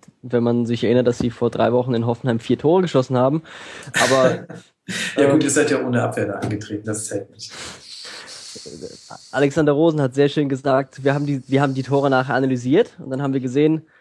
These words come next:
Speaker 1: sie haben fünfmal aufs Tor geschossen, viermal von außerhalb des Sechzehners und drei gehen rein. Und dann haben wir analysiert und haben gesagt, okay, der Verteidiger kann noch einen halben Meter wei-, weiter rangehen, aber ist das ein großer Fehler?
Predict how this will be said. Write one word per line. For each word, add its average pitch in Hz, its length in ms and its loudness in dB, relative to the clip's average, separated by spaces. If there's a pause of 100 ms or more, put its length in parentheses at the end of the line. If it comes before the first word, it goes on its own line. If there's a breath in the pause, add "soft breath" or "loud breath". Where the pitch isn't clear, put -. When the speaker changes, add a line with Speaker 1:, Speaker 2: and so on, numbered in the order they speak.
(240 soft breath)
Speaker 1:
sie 135 160 0
haben 131 100 0
fünfmal 156 360 0
aufs 127 120 0
Tor 147 180 2
geschossen, 175 480 0 (300)
viermal 180 580 2
von 131 140 -8
außerhalb 135 320 -4
des 127 120 -14
Sechzehners 165 500 -4
und 135 200 -6
drei 120 200 2
gehen 143 220 2
rein. 156 340 2 (400 soft breath)
Und - 180 -14
dann 104 140 -4
haben 123 260 -2
wir 120 120 4
analysiert 127 500 2
und 170 100 2
haben 156 120 0
gesagt, 143 280 0
okay, 170 260 0
der 107 140 -2
Verteidiger 147 420 0
kann 202 300 0
noch 208 140 2
einen 190 240 0
halben 180 180 2
Meter 160 260 2
wei-, 147 220 0
weiter 139 400 -2
rangehen, 127 360 -4
aber 113 140 -4
ist 131 120 -6
das 131 100 -6
ein 131 120 -2
großer 135 320 0
Fehler? 185 460 2